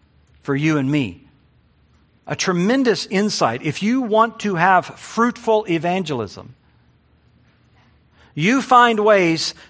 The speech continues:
to connect with those who know that they're sinners. Plain and simple. If you want to find ways to have fruitful evangelism,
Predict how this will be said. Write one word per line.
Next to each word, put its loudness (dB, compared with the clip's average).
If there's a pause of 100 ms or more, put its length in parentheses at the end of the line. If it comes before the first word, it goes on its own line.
to 0
connect 2
with 0
those 2 (160)
who 0
know 2 (460)
that 0
they're 0
sinners. -6 (280)
Plain 0
and -4
simple. -6 (2250)
If -4
you 0
want 4
to 4
find 4
ways 4
to 2
have 4
fruitful 2
evangelism, 2